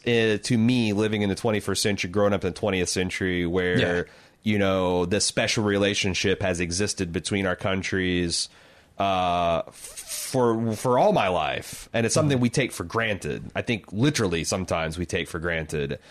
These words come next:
Speaker 1: But, like, that there was, back in the war, uh, there is a degree of, uh, hostility between,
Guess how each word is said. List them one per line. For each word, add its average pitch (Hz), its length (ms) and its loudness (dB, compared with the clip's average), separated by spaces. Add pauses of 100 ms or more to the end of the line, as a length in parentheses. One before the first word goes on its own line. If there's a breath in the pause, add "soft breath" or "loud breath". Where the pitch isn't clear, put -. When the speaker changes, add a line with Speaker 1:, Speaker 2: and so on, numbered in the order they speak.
(280 loud breath)
Speaker 1:
But, 123 160 4
like, 123 220 2
that 113 140 -2
there 127 220 4
was, 113 540 2
back 123 400 -2
in 110 400 2
the 104 100 2
war, 113 760 4 (300 loud breath)
uh, 110 200 0
there 123 180 4
is 113 100 2
a 110 60 0
degree 123 560 2
of, 98 420 0
uh, 92 100 -2
hostility 131 720 0
between, 92 800 -2